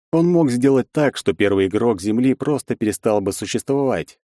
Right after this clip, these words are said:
но вместо этого он пошёл на переговоры. Впрочем, учитывая его подходы к урегулированию проблем и цели, что он перед собой ставит, это решение может показаться неожиданным только на первый взгляд.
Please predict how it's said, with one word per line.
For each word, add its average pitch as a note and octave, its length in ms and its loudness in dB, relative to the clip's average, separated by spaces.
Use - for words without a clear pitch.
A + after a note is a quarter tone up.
но F#2 100 -2
вместо F#2+ 440 -2
этого A2+ 440 -2
он G2 180 -4
пошёл F#2+ 320 -4
на F#2 120 -2
переговоры. A2+ 720 -2
Впрочем, G2 340 -2
учитывая F#2 420 -2
его F2+ 180 -2
подходы G2+ 500 -2
к - 100 -12
урегулированию G2 800 0
проблем F#2+ 420 -2
и F2 40 -6
цели, A#2+ 500 -2
что - 180 -4
он F#2+ 100 -2
перед - 160 -4
собой G2 280 -2
ставит, F2 460 -4
это E3+ 180 0
решение C3+ 520 0
может G#2+ 280 -2
показаться G2 540 -4
неожиданным G2 560 -2
только F#2+ 300 -4
на G#2+ 100 -4
первый A2 300 -2
взгляд. F2 400 -6